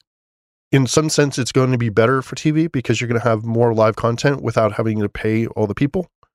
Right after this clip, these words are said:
But, um, that's obviously also the downside at the same time. Discord just rolled out WebAuthn for M F A, so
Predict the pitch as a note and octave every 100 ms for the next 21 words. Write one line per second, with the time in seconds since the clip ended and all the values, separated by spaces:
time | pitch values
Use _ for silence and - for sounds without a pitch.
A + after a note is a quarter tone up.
0 | _ _ _ _ - A2 - _ - A2
1 | G#2+ G2+ F#2+ _ _ - A2 - A2+ A#2+
2 | - A#2 A2+ G#2+ - B2 - A#2+ A#2 B2+
3 | A#2 G#2+ G#2+ G#2 A#2 A2+ C3+ - _ _
4 | _ _ _ _ _ _ _ _ _ _
5 | - C#3+ - D#3+ C#3+ - C#3+ C#3 C3+ -
6 | A#2 B2+ B2+ B2+ B2+ D3 D3 B2 A2 A#2+
7 | A#2 B2+ E3 D#3+ - A2 A2+ A2+ G#2